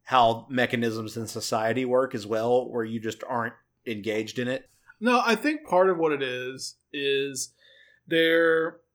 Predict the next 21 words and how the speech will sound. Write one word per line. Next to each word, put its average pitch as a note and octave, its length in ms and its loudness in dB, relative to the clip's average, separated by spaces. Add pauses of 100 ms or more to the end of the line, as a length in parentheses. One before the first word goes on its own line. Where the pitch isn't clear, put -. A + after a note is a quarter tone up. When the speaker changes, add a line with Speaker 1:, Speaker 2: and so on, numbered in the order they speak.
Speaker 2:
there's D#3 260 0
a D3+ 60 0
worldview D3 1120 2 (340)
that D3+ 160 0
they C#3+ 160 0
have, B2+ 460 -4 (840)
and D3 560 -2 (1120)
any, A#3+ 460 2
anything G#3+ 480 4
remotely D3 880 0
serious C#3 640 -4
in C#3+ 80 -10
terms C#3 360 -8
of, C#3 100 -8
like, C3 200 -6
reporting C3+ 600 0
just C3 140 -10
doesn't C3+ 340 -4
comport C3+ 460 -10
with G2 160 -16
it. F2+ 140 -20